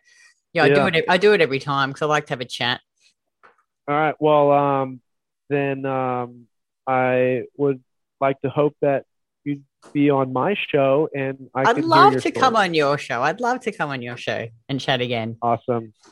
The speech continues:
Speaker 2: I will, uh, I'll send you, uh, I'll send you some information. We'll get it booked. But,
Speaker 1: Sounds
Speaker 2: um,
Speaker 1: good.
Speaker 2: thank you for your time. Uh, like I said, absolute honor and privilege to get to, uh, to chat with you, and, uh,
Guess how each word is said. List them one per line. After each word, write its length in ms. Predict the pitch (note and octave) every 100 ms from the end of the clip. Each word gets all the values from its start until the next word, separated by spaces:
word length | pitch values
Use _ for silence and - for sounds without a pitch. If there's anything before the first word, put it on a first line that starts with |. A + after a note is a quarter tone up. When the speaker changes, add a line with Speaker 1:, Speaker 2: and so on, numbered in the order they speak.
| _ -
Speaker 2:
I 180 | B2
will, 280 | C3 C3 B2+
uh, 280 | B2 A#2+ A#2 -
I'll 180 | B2 A#2+
send 240 | - C3 B2+
you, 300 | B2+ B2 B2
uh, 320 | A#2+ A2+ A2+ F2 _ _ _ -
I'll 160 | A#2+ -
send 140 | C3+ B2
you 60 | A#2+
some 100 | B2
information. 600 | A#2+ A#2 A#2 A#2 - A#2 A2+
We'll 120 | A2
get 140 | A2+
it 100 | G#2+ -
booked. 220 | G#2+ G#2+ _ _ _ _
But, 100 | -
Speaker 1:
Sounds 220 | A#2 A2+ G#2+
Speaker 2:
um, 60 |
Speaker 1:
good. 160 | A#2+ C3+
Speaker 2:
thank 160 | C#3
you 80 | C#3
for 80 | C#3
your 140 | C3+ C3+
time. 480 | D3 C3+ C#3 C3+ - _ _ _ -
Uh, 340 | C3 A#2+ A2+ -
like 160 | - B2+
I 80 | A#2 -
said, 140 | A#2
absolute 400 | B2 B2+ - C3+
honor 260 | - B2 B2
and 100 | A#2
privilege 480 | - B2+ B2+ A#2+ - -
to 40 |
get 160 | B2+ A#2 _
to, 260 | B2+ B2 A#2+
uh, 220 | A2+ A2
to 280 | - _ - _
chat 260 | - A#2+ A2+
with 140 | B2+ -
you, 400 | A#2+ A#2+ A#2+ A2+ -
and, 320 | B2 A2+ A2+
uh, 260 | A2+ G#2+